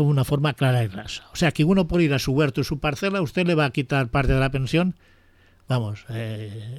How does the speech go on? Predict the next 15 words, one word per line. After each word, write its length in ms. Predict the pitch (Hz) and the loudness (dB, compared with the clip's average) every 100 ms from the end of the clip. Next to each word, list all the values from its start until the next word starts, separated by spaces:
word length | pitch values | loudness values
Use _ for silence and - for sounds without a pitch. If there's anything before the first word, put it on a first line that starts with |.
| - | -6
esto 220 | 147 208 | 0 2
es 80 | 143 | 4
de 60 | 135 | 2
juzgado. 500 | 123 104 - - - _ _ _ - | 2 -2 -4 -8 -12 _ _ _ -8
Esto 200 | 156 208 | -4 0
es 60 | |
de 60 | 151 | 0
juzgado. 540 | - 110 107 101 _ _ _ - _ _ _ _ _ _ | -2 -8 -10 -12 _ _ _ -20 _ _ _ _ _ _
Estos 180 | - 202 | -4 -2
son 160 | 175 139 | 0 0
los 160 | 117 | 0
litigios. 420 | 117 110 117 110 147 | -2 -4 -6 -4 -2
En 140 | 160 | 2
cambio, 360 | 196 185 135 - - - - | 2 4 2 0 -10 -18 -6
vienen 640 | 127 165 180 139 95 107 | 4 6 6 2 -2 -12